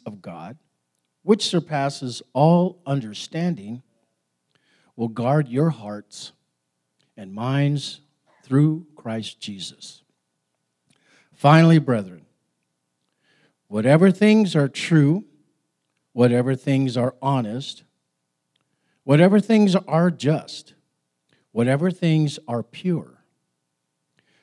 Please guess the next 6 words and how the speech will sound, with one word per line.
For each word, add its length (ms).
whatever 400
things 540
are 160
lovely, 640
whatever 380
things 460